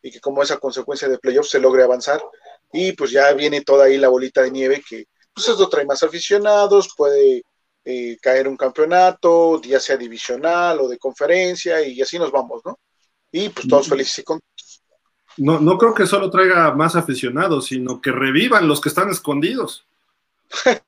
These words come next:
Speaker 1: Sí, también.
Speaker 2: Porque creo que muchos están escondidos. O sea, híjole, normalmente, eh,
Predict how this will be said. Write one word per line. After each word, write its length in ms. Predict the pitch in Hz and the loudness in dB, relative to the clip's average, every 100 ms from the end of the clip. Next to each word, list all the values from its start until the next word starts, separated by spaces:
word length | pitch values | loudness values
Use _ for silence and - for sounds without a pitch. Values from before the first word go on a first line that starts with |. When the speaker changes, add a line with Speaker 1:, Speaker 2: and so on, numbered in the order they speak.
| - | -4
Speaker 1:
Sí, 320 | - - 226 | 0 0 0
también. 360 | - 147 143 160 | 0 2 2 2
Speaker 2:
Porque 200 | 151 156 | 0 -6
creo 200 | 175 208 | -10 -10
que 120 | 226 | -8
muchos 400 | 214 226 233 220 | -4 -4 -4 -6
están 220 | 165 208 | -4 -2
escondidos. 720 | 220 - 147 156 240 147 - - | -2 -2 -2 -2 -2 -6 -8 -14
O 120 | 123 117 | -14 -8
sea, 520 | 135 135 127 120 - _ _ _ _ _ _ _ _ _ _ _ _ | -2 0 0 -2 -6 _ _ _ _ _ _ _ _ _ _ _ _
híjole, 520 | 143 143 165 127 120 - _ _ _ _ _ _ _ _ | -12 -2 0 0 -2 -8 _ _ _ _ _ _ _ _
normalmente, 1200 | 254 156 160 202 247 240 226 220 220 196 170 | 0 2 4 2 2 2 0 -2 0 2 2
eh, 100 | 127 | 0